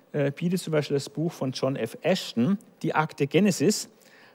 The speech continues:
warum es fünfzig Wissenschaftler vorziehen, an die Schöpfung in sechs Tagen zu glauben. Ziemlich interessantes Buch.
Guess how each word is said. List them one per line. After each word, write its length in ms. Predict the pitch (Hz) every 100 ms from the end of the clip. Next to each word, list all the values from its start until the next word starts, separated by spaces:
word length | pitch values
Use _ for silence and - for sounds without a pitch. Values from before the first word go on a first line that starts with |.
| -
warum 240 | 156 175
es 100 | 160
fünfzig 440 | - 247 - 220 -
Wissenschaftler 640 | 220 220 185 143 - -
vorziehen, 760 | - 196 240 - 120 120 190 226 - - _
an 120 | 139
die 80 | 139
Schöpfung 420 | - 170 - 202
in 120 | - 147
sechs 340 | 160 - -
Tagen 380 | - 196 180 117
zu 140 | 113
glauben. 420 | - 98 90 90 - _ - - - _
Ziemlich 260 | - 190 175
interessantes 540 | 147 135 131 120 -
Buch. 280 | 170 220